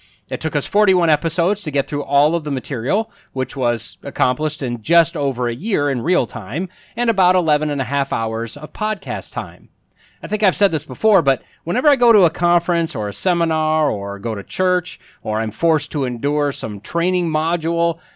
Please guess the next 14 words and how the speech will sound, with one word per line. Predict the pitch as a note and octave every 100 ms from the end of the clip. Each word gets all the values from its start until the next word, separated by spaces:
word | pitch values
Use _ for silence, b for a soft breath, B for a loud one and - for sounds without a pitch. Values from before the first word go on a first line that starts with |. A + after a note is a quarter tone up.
| b
I'd | C3+
like | D#3+ C4 -
to | G#3+
think | - D4+ A#3+ D3+ -
that | F3+ F3+
I | F3
try | - F3 F3
to |
learn | E3 C#3 C#3
at | C3
least | C3 -
a |
few | B2+ B2 A2+
things. | - F3+ G#2 G2+